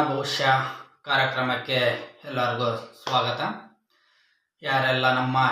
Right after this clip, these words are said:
ಶ್ರೀ ಶಕ್ತಿ ಗುರುಕುಲ YouTube ಚಾನಲ್ನ ಸಬ್ಸ್ಕ್ರೈಬರ್ ಆಗಿಲ್ಲ, ಸಬ್ಸ್ಕ್ರೈಬರ್ ಮಾಡ್ಕೊಳ್ಳಿ.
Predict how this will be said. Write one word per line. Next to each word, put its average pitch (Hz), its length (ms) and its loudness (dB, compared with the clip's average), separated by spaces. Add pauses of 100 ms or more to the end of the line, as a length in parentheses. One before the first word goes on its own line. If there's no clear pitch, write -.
ಶ್ರೀ 151 160 -6
ಶಕ್ತಿ - 360 -8
ಗುರುಕುಲ 135 400 -4
YouTube 123 480 -2
ಚಾನಲ್ನ 127 400 0
ಸಬ್ಸ್ಕ್ರೈಬರ್ 127 580 -4
ಆಗಿಲ್ಲ, 123 320 0 (580)
ಸಬ್ಸ್ಕ್ರೈಬರ್ 127 540 -4
ಮಾಡ್ಕೊಳ್ಳಿ. 120 400 -2